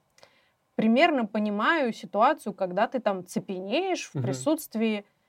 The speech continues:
Speaker 1: начальника. Но я не цепенею. Я своё оцепенела на уроках математики. Вот на уроках математики, когда речь заходит о цифрах,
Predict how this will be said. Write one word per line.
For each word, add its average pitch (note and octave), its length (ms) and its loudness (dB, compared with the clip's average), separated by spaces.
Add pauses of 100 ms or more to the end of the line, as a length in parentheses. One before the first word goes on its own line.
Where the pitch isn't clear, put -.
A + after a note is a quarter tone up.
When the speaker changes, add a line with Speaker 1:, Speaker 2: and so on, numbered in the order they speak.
(140)
Speaker 1:
начальника. G#3 800 -2 (640)
Но G#3+ 140 2
я D4 200 4
не D4 160 4
цепенею. G#3+ 760 0 (840)
Я C4 440 2
своё A#3+ 420 0
оцепенела A3+ 760 0
на G3+ 140 -4
уроках C4 340 -2
математики. G#3+ 840 -4 (800)
Вот A#3+ 320 2
на A#3+ 120 2
уроках E4 300 0
математики, E4+ 760 0
когда G3+ 340 0
речь G3+ 180 -2
заходит F#3 480 -4
о G3 60 0
цифрах, F#3 320 -10